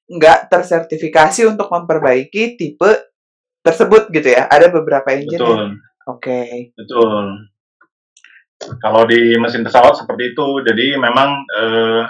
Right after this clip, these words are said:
Speaker 2: memang hanya disertifikasi untuk tipe engine tertentu begitu.
Speaker 1: Jadi nggak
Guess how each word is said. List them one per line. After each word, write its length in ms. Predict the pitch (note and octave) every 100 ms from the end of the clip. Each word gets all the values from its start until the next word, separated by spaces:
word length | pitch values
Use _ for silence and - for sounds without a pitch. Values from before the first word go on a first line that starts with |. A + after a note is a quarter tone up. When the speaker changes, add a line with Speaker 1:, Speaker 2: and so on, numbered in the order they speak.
| -
Speaker 2:
memang 240 | A2 A#2 D3 C3
hanya 240 | C3+ C3
disertifikasi 720 | B2 C3 B2+ C#3 B2 A#2 D3
untuk 240 | B2+ C3+ -
tipe 240 | A2+ A#2+ A#2+
engine 300 | A#2 A2+ A2+
tertentu 640 | A2 G#2 G#2+ G2+ - G#2+ G2
begitu. 220 | G2+ - _ -
Speaker 1:
Jadi 80 | E3
nggak 100 | G3